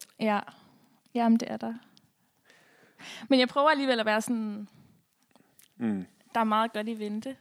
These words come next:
Speaker 1: tror
Speaker 2: Ja.
Speaker 1: jeg også. Altså sådan
Speaker 2: Og det tror jeg da også,
Speaker 1: på
Speaker 2: du har
Speaker 1: gode
Speaker 2: ret i.
Speaker 1: dage i hvert fald.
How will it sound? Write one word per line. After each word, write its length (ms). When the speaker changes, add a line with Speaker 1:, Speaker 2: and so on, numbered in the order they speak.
Speaker 1:
tror 200
Speaker 2:
Ja. 40
Speaker 1:
jeg 100
også. 220
Altså 200
sådan 300
Speaker 2:
Og 100
det 100
tror 160
jeg 80
da 40
også, 140
Speaker 1:
på 40
Speaker 2:
du 60
har 80
Speaker 1:
gode 160
Speaker 2:
ret 80
i. 20
Speaker 1:
dage 200
i 40
hvert 200
fald. 180